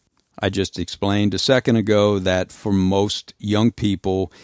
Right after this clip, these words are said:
if they would take that same sixty-five hundred dollars invested annually in a traditional I R A,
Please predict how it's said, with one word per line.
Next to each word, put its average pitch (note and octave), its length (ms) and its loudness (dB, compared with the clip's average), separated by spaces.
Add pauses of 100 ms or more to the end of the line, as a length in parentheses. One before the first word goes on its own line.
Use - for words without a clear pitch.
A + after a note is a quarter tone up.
(100)
if F#2+ 180 -2
they G2+ 120 0
would G2 200 -4
take G2 240 0
that F2+ 240 -2
same G#2 500 0
sixty-five G#2 680 -4
hundred G2+ 280 -2
dollars F2 540 -4
invested F#2+ 600 -2
annually G2 560 0
in F#2+ 80 0
a F2+ 80 -2
traditional F#2+ 680 -4
I F2+ 220 -2
R F2+ 200 -2
A, F2+ 280 -4